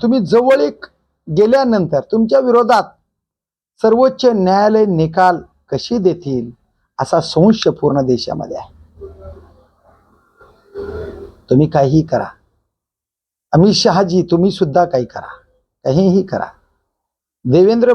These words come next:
फडणवीसचं तर आता महाराष्ट्रात काही चालत नाही. राहिले एकनाथ शिंदे, लाडकी बहीण योजना. तुम्ही वयोवृद्धाचे, अपंगाचे, विधवा महिलांचे, संजय गांधी निराधाराचे,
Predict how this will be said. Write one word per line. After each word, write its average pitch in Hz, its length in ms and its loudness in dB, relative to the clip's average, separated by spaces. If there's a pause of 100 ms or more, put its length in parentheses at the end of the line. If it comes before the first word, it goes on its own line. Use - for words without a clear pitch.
फडणवीसचं 220 540 0
तर 220 60 2
आता 196 280 0
महाराष्ट्रात 185 600 0
काही 165 120 0
चालत 131 400 -4
नाही. - 180 -20 (1800)
राहिले 185 480 4
एकनाथ 170 340 -2
शिंदे, 151 420 -4
लाडकी 160 400 -2
बहीण 143 300 -2
योजना. 120 460 -4 (1000)
तुम्ही 220 180 4
वयोवृद्धाचे, 202 800 2
अपंगाचे, 180 920 -2 (400)
विधवा 170 480 2
महिलांचे, 160 880 -4 (680)
संजय 165 340 4
गांधी 156 340 2
निराधाराचे, 143 840 0